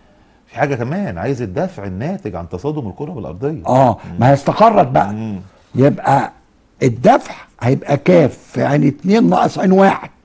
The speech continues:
Speaker 1: مم.
Speaker 2: الكتلة خمسين جرام.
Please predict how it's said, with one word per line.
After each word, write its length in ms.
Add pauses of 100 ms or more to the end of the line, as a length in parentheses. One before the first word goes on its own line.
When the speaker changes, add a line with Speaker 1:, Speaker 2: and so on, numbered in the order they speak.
(140)
Speaker 1:
مم. 60 (1040)
Speaker 2:
الكتلة 600 (460)
خمسين 440
جرام. 300